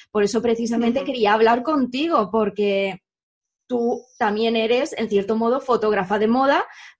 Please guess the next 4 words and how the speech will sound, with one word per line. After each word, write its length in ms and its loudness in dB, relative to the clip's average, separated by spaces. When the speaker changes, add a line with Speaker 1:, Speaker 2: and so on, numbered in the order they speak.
Speaker 1:
pero 500 2
de 220 2
producto. 840 2
Speaker 2:
Ujú, 420 -4